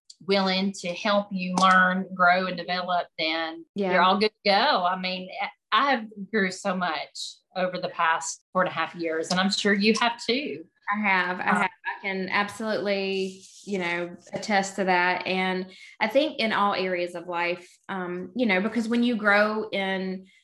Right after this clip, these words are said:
Speaker 2: one area, it, it's not just limited to, to that specific area. It's all areas of your life, you know, whether it be, like, you know, spiritually or, or mentally or physically or whatever it is, it, it kinda trickles into everything. So, um, I think that,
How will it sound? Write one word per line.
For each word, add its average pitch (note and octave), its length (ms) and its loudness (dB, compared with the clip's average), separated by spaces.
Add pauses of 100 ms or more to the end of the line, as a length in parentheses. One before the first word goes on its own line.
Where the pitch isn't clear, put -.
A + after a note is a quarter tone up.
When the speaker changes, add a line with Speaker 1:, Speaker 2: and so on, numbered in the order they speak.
Speaker 2:
one A3 220 2
area, G3 560 0
it, - 320 -4
it's F#3+ 160 -10
not G3+ 300 0
just F#3+ 480 -4 (140)
limited G3+ 480 -2
to, - 80 -16 (280)
to G3 140 -6
that F3 380 2
specific F3+ 540 -6
area. E3 320 -2
It's F#3 260 -2 (100)
all F3 640 0
areas E3+ 400 -4
of D#3+ 100 -12
your C#3+ 120 -12
life, D3 280 -6
you G3+ 80 -4
know, F3+ 140 0
whether F3+ 300 2
it - 80 -6
be, F#3 180 2
like, F3 420 -2
you G3+ 120 -4
know, F3 160 -4
spiritually G#3 800 -2
or, F3 480 -2
or F#3 80 -4
mentally G3+ 560 -2
or F3 60 -4
physically G#3+ 480 -6
or F#3 60 0
whatever G#3 420 0
it G3+ 80 -4
is, F#3 240 -2
it, F#3 160 -4
it - 180 -4
kinda G#3+ 240 -4
trickles G#3+ 440 -4
into F#3+ 280 -4
everything. E3 560 -6
So, F3 380 0 (260)
um, G3+ 240 -2
I G3 80 -2
think G3 260 -2
that, F3+ 280 -2